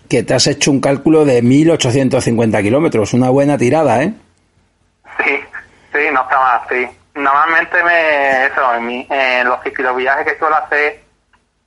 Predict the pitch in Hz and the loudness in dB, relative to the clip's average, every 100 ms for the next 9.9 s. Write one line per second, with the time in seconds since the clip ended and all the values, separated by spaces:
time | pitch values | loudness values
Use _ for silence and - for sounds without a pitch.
0 | _ - 127 135 127 127 127 139 - 147 | _ -6 -2 -2 -2 -2 -2 -4 -4 -4
1 | 139 139 139 139 139 139 139 139 135 135 | -2 -2 -2 -2 -2 -2 -4 -4 -4 -6
2 | 151 - 143 127 135 135 135 135 135 135 | -8 -12 -8 -6 -2 0 0 0 -2 -4
3 | - _ _ _ 139 139 143 143 139 135 | -10 _ _ _ -8 -6 -4 -2 0 0
4 | 135 143 139 143 165 180 170 147 135 131 | -2 -4 0 0 2 0 0 0 -2 -2
5 | 127 127 123 120 120 120 117 117 120 _ | -2 -2 -2 -4 -4 -4 -4 -6 -8 _
6 | - 123 127 - 127 127 131 - 131 - | -6 -2 -2 -2 -2 0 -2 -2 -4 -4
7 | 120 120 120 120 120 120 120 135 120 107 | -4 -2 -2 -2 -2 -2 -4 -6 -4 -4
8 | - 104 123 120 113 113 - 131 127 127 | -6 -6 -6 -6 -4 -6 -4 -2 -2 -2
9 | 139 131 131 135 127 120 113 - - | -2 0 0 -2 -2 -6 -6 -8 -12